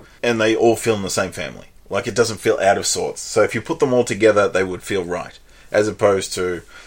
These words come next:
if he went off and made a literal adaptation of the book, would it feel like a kid's movie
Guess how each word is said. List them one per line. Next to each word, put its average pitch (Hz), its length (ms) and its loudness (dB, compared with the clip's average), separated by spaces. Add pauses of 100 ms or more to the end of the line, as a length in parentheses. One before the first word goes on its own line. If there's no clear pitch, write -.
(280)
if 107 160 -4
he 98 180 -8
went 98 240 -4
off 92 160 -2
and 101 80 -8
made 92 140 -2
a 95 60 -4
literal 95 360 -6
adaptation 92 640 -4
of 90 100 -12
the 87 60 -14
book, - 460 -2 (160)
would 101 200 -4
it 92 120 -6
feel 98 200 -6
like 90 160 -8
a 87 60 -10
kid's 95 340 -14
movie 85 680 -10